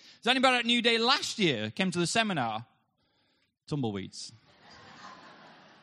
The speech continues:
People just don't come to my seminars. I can't think why.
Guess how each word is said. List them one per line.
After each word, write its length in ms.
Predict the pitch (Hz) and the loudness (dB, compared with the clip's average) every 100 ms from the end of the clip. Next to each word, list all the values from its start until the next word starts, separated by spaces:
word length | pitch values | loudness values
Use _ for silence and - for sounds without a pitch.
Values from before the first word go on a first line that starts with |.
| _ _ _ _ _ _ _ _ _ _ _ _ _ _ _ _ _ _ _ _ _ _ _ _ _ _ _ - | _ _ _ _ _ _ _ _ _ _ _ _ _ _ _ _ _ _ _ _ _ _ _ _ _ _ _ -8
People 240 | 139 131 | -6 -6
just 200 | 110 113 | -8 -6
don't 200 | 135 135 | -6 -4
come 200 | 139 135 | -6 -8
to 80 | 117 | -6
my 160 | 113 | -8
seminars. 400 | 117 131 120 104 | -6 -6 -6 -8
I 20 | - | -10
can't 180 | 185 | -10
think 160 | - 160 | -10 -10
why. 320 | 147 156 107 | -6 -6 -8